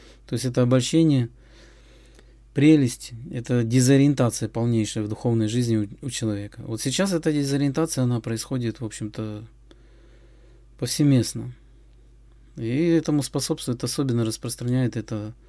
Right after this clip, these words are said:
Московская Патриархия и подобные церковные организации, когда они именно вот это вот зло называют добром,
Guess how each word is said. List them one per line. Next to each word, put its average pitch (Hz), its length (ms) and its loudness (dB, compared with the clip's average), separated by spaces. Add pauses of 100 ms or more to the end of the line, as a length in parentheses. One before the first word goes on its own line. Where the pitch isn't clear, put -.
(520)
Московская 147 440 -2
Патриархия 123 480 -2
и 113 40 0
подобные 117 440 2
церковные 113 420 -4
организации, 104 640 -6
когда 113 340 0
они 113 260 4
именно 120 240 2
вот 117 140 0
это 120 180 -2
вот 110 180 -2 (640)
зло 135 300 4
называют 117 460 4
добром, 131 480 0